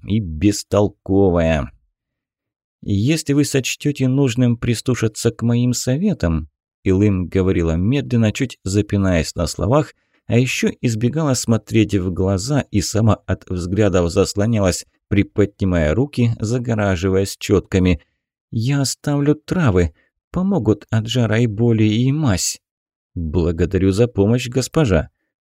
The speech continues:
«Спасибо», произнесла Ласка, с трудом разжимая челюсть, вынула дрожащей рукой кусок дерева, на котором виднелись глубокие оттиски.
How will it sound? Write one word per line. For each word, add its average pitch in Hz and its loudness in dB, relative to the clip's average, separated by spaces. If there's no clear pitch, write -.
«Спасибо», - -2
произнесла 98 0
Ласка, 147 -2
с - -8
трудом 120 -2
разжимая 95 2
челюсть, - -2
вынула 147 2
дрожащей 123 0
рукой 101 2
кусок 87 -2
дерева, 131 0
на 107 2
котором 92 0
виднелись 98 0
глубокие 98 0
оттиски. 85 0